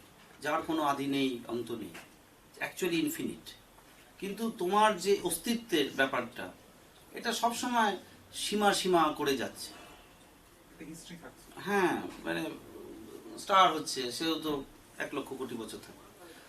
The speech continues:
Speaker 1: অমুক হচ্ছে, চেঞ্জেস। হুম। এখন ইন্ট্রিনসিক চেঞ্জ কতটা হচ্ছে, এটাও একটা দেখার, মানে, ইন্ট্রিনসিক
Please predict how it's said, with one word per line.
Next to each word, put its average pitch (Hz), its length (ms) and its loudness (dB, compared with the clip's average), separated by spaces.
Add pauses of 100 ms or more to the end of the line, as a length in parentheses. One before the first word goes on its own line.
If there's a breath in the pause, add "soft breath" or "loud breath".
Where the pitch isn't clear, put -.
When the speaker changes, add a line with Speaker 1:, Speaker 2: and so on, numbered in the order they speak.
(200)
Speaker 1:
অমুক 190 280 2
হচ্ছে, 120 240 -6
চেঞ্জেস। 147 560 -2 (580)
হুম। 220 260 -10 (720)
এখন 180 260 -4 (140)
ইন্ট্রিনসিক 254 720 4
চেঞ্জ 226 360 2
কতটা 165 320 0
হচ্ছে, - 360 -10 (920)
এটাও 190 420 2 (260)
একটা 135 200 -8
দেখার, 131 300 -2 (680)
মানে, 131 160 -4
ইন্ট্রিনসিক 185 580 2